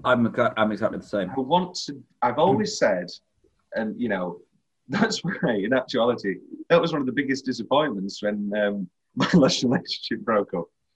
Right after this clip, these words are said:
Speaker 2: 'cause it was going for a while, and I was like, "Oh, this will be a marriage." And th-, this, 'cause I've always said this should technically be my decade of weddings.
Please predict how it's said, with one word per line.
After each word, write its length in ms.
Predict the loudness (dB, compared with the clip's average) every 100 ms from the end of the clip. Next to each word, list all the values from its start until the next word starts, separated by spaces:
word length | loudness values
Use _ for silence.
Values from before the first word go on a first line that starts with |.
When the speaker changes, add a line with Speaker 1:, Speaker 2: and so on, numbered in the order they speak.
| _ -2
Speaker 2:
'cause 120 | 0
it 60 | 0
was 100 | 0
going 260 | 2 2
for 100 | 4
a 100 | 4
while, 520 | 6 6 6 2 -4 _
and 80 | -4
I 20 |
was 120 | -2 0
like, 140 | -2 -6
"Oh, 280 | -8 -8 -8 _ -20 _ _ _ -8
this 140 | -6
will 80 | 0
be 100 | 2
a 60 | 4
marriage." 560 | 4 2 0 -4 -10 _ _ _ _ _ _ -4
And 120 | 0
th-, 140 | 0 2
this, 260 | 0 0
'cause 260 | -2 -2 0
I've 180 | 0 2
always 320 | 4 2 0
said 240 | 0 -2 0
this 140 | 0
should 360 | 0 -2 -2 0
technically 460 | -2 0 -4 -6
be 160 | -2 0
my 140 | 0
decade 420 | 2 0 0 -4 -4
of 80 | -6
weddings. 580 | -6 -6 -12 -18 -20